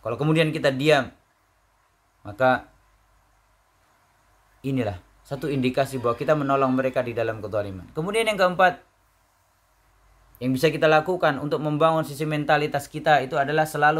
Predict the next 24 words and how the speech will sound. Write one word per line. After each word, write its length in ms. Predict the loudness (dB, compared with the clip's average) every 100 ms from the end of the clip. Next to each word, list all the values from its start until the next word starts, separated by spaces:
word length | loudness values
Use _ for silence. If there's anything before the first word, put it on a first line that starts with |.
| -2
menjaga 400 | -2 0 0 0
salat. 400 | 2 2 2 -4 _ _ _ _ _ _ _ _ _ -20 -20 -20 -20 -20 -20 -20 -20 -18
Salat 400 | 2 4 4 0
lima 160 | -2 2
waktu, 560 | 2 0 -6 -8 -8 -10 _ _ _ _ _ _ _ _ _ _
dari 480 | -2 0 0 -4
salat 320 | -2 2 2 2
lima 240 | -2 0
waktu 640 | 2 0 -2 -6 -6 -6 -14 _
itu 320 | -14 -6 -4
menjadi 480 | -4 -4 0 0 0 2
benteng 480 | 2 2 0 -2 -2
bagi 240 | -4 -6
kita 480 | -10 0 0 0 -6 _ _ _
untuk 320 | -8 -8 -6
selalu 320 | 2 2 2
berada 320 | 2 2 2 0
di 80 |
dalam 400 | 0 2 2 0 -6 -8
ampunan 320 | -4 -2 -2
Allah 240 | 0 -2 -2
Subhanahu 560 | -4 0 0 0 0
wa 80 | 0
Ta'ala. 400 | 0 0 2 0